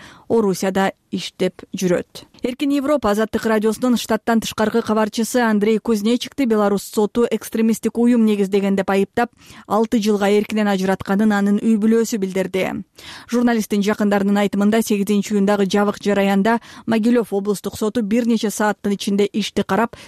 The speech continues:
өкүм чыгарууга жетишкен. Андрей жабык сот жараянында бир нече сааттын ичинде күлкүлүү айыптар менен соттолду. Ага каршы айыптоолор камалгандан кийин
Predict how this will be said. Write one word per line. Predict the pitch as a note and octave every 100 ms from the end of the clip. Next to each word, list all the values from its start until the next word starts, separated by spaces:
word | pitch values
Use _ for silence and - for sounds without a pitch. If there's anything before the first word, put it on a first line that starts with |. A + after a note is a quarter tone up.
| A3+
өкүм | A3 A#3 B3+ B3
чыгарууга | - G3 F#3+ F#3+
жетишкен. | G3 G3 - - F#3 - - - -
Андрей | G#3+ A#3 C#4 C4 A3
жабык | G3+ A#3 B3+
сот | - A3
жараянында | A3+ A3 A3+ A3 A3 A3+
бир | G#3+ G3+ B3+
нече | B3+ A#3
сааттын | G#3+ A#3 G#3+ A3+ G#3
ичинде | - G#3 A3
күлкүлүү | F#3+ A3 - A#3
айыптар | A#3+ G#3 - G#3
менен | G3+ G3+ G3
соттолду. | G#3 - G3+ G3 F#3 - F#3 _ _
Ага | G3 G3+
каршы | - G#3 -
айыптоолор | G3 G3+ G3+ G3+ G#3+
камалгандан | - G3+ G#3+ G#3 G#3+ G#3+
кийин | F#3 G#3+